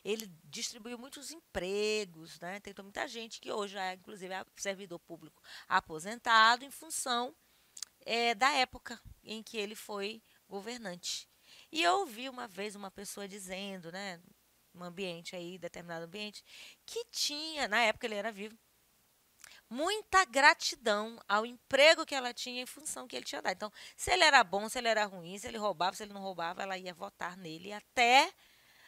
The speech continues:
a morte. Então, ele morreu, ela não vai votar mais, né? Enfim, então tem gente que tem esse tipo de pensamento. E tudo isso pode ser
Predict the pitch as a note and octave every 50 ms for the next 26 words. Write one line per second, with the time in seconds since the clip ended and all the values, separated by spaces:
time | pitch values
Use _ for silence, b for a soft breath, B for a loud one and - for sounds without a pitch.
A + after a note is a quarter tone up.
0 | b b b _ - - B3+ B3+ G#3+ F3+ E3 - - - - A3+ A#3 - A3+ A#3+
1 | B3 A#3+ B3 A#3+ B3 - D4+ C#4 A#3+ A#3+ B3 B3 B3 A#3+ A#3+ A#3+ A#3 A3+ B3 B3
2 | - A3+ A3 G#3+ G3+ F3+ D#3+ - - - - - - - _ _ _ - G3 G3+
3 | G3+ _ b b b b _ B3+ E4+ G4+ - - A#3+ G3+ G#3 G3 - - C4 D#4
4 | D#4 C4+ D4 D4 - - - - C#4+ C#4 C#4 C4 B B B B B - B3 C4
5 | - - - A3 A3+ - - C4+ C4 A#3+ - - E4 D4+ A#3 E3+ E3 - - -
6 | - D4+ C#4+ D#4+ C#4+ C4+ - - - C#4 C#4 - - - C4 A#3+ A#3+ C#4